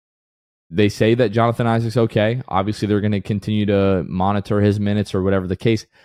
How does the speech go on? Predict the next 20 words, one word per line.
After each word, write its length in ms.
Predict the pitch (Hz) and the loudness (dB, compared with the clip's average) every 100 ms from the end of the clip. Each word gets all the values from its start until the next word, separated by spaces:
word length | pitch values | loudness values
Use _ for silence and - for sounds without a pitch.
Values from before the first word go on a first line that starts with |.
| _ - | _ -2
I 140 | 110 | 0
just 280 | 147 151 110 | 0 -2 -2
don't 300 | 117 120 - | -2 -2 0
love 260 | 107 110 101 | 0 0 0
this 200 | 101 101 | 0 0
idea 420 | 92 90 98 90 | 0 0 0 0
of 240 | - 92 | 0 0
let's 180 | 98 95 | 0 -2
play 220 | - 107 - | -2 -2 0
all 220 | 98 98 101 | 0 2 2
of 80 | |
his 200 | 107 98 | 0 0
minutes 340 | 104 98 92 - | 0 0 -2 -4
in 300 | 101 95 92 | -6 -4 -2
one 220 | 101 101 | -2 -2
stint 400 | - 113 101 90 _ _ _ _ | -2 -2 0 -2 _ _ _ _
in 100 | 107 | -6
the 80 | 98 | -4
first 300 | - 95 90 | -2 -2 -2
half, 400 | - 107 90 - | -2 0 -2 -4